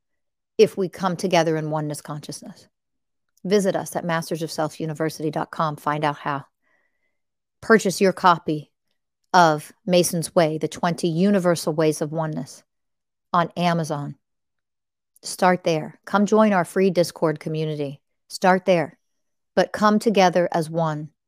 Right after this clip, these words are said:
Break free for real. Stop poisoning yourself and, and then acting like and believing that it's just your choice to do so.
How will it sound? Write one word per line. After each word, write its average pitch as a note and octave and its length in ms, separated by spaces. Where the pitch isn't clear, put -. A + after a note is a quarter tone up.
Break G3 320
free F3+ 380
for - 240
real. E3 400
Stop - 540
poisoning A3 560
yourself D#3+ 600
and, F#3+ 240
and F#3 200
then F#3 260
acting G3 360
like F3 280
and F#3 180
believing F#3 880
that G3 100
it's F3+ 160
just - 200
your G3 180
choice F3+ 440
to F3 120
do D#3+ 200
so. D3+ 420